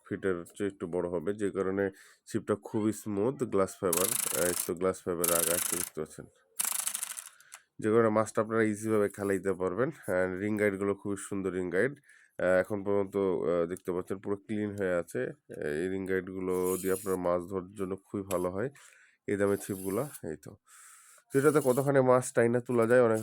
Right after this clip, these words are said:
প্রশ্ন করেন। তো ভাই মাছ হচ্ছে খেলে তোলা জিনিস, টেনে তোলা জিনিস না। তবে টেনে যদি তুলতে চান হাইয়েস্ট, আহ, এক কেজি বা দেড় কেজি এরকম আমরা সাজেস্ট করি, তারপরে না তোলাই ভালো। So বুঝে শুনে আপনাদেরকে মাছ খেলাইতে হবে, তুলতে হবে। আমি দেখুন একটা মনে করেন মাছ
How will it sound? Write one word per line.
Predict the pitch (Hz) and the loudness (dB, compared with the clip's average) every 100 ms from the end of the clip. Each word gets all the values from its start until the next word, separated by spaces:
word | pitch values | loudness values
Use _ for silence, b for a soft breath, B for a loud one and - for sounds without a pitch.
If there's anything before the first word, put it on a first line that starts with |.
| - | 0
প্রশ্ন | 117 - 113 | -2 2 2
করেন। | 98 110 | 4 2
তো | 117 | 0
ভাই | 104 113 | 0 2
মাছ | 107 120 - | 4 4 4
হচ্ছে | 123 131 | -2 -2
খেলে | 117 - 113 117 | -2 0 0 2
তোলা | 117 107 | 2 2
জিনিস, | 110 135 143 | 2 0 -2
টেনে | 120 107 110 | 0 0 0
তোলা | 113 107 | 0 2
জিনিস | 101 98 - | 0 -2 -2
না। | 147 | -2
তবে | 151 107 107 | 0 -2 0
টেনে | 131 120 | 0 0
যদি | 117 113 | 0 -4
তুলতে | 113 117 107 110 | -6 -6 -6 0
চান | 131 160 B B B - | 2 2 B B B 2
হাইয়েস্ট, | 120 120 127 - | 6 6 4 4
আহ, | 117 110 - | 4 6 4
এক | - - | 0 -4
কেজি | 110 120 120 | -2 0 0
বা | 110 104 | 2 2
দেড় | 107 104 | 2 -2
কেজি | 110 113 | -4 -2
এরকম | 104 104 | 0 0
আমরা | 101 | 0
সাজেস্ট | 101 104 101 104 101 - | 0 0 0 -2 -8 -6
করি, | 123 131 131 | -2 0 0
তারপরে | 127 110 113 113 | -2 -2 0 0
না | 107 | 0
তোলাই | 104 107 107 | -2 0 2
ভালো। | 95 98 98 160 B B B B B - | 2 0 0 0 B B B B B -6
So | 110 | -4
বুঝে | 117 127 135 | -2 0 -2
শুনে | - 135 135 | 0 4 6
আপনাদেরকে | 120 117 107 107 107 107 | 4 2 -2 -2 0 0
মাছ | 98 95 98 | 2 2 0
খেলাইতে | - 101 98 107 | -2 -2 -2 -2
হবে, | 101 | -4
তুলতে | 98 98 90 92 | -4 -8 -6 -4
হবে। | 95 127 | 0 2
আমি | 107 104 | 2 0
দেখুন | 98 104 107 | -2 -2 -4
একটা | 101 98 101 101 95 85 | -2 2 4 4 2 0
মনে | 95 98 | -2 -2
করেন | 95 92 | -2 -4
মাছ | 92 95 | -2 -2